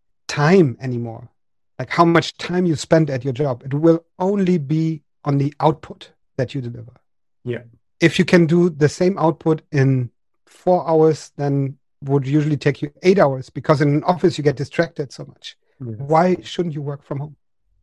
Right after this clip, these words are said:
Speaker 2: Yeah.
Speaker 1: So
Speaker 2: Yeah. So that's, again, we're going to the trust,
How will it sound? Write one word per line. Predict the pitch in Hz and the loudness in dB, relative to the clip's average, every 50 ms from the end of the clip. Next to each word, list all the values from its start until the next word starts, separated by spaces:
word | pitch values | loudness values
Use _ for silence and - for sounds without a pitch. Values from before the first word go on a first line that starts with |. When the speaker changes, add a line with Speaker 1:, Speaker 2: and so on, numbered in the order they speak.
| _ _ _ - | _ _ _ -16
Speaker 2:
Yeah. | 156 117 110 | -12 -12 -12
Speaker 1:
So | 113 - - 117 113 117 _ _ _ _ _ _ _ _ _ _ - | -12 -16 -20 -20 -20 -20 _ _ _ _ _ _ _ _ _ _ -10
Speaker 2:
Yeah. | 135 131 123 - - _ _ _ _ - _ _ _ _ _ _ _ _ | -10 -8 -8 -10 -14 _ _ _ _ -20 _ _ _ _ _ _ _ _
So | - - 170 170 170 165 160 - - _ _ _ _ _ | -12 -8 -6 -6 -6 -6 -8 -14 -20 _ _ _ _ _
that's, | - 196 - - - - - - - - | -8 -8 -8 -8 -10 -16 -20 -20 -14 -8
again, | - 151 139 170 170 156 | -6 -2 0 0 2 2
we're | 151 151 | 0 2
going | 139 170 165 165 156 | 2 2 2 2 -2
to | 160 147 | -4 -4
the | 143 151 | -4 -4
trust, | - - - 156 180 170 160 - - | -6 -2 4 4 4 4 4 0 -16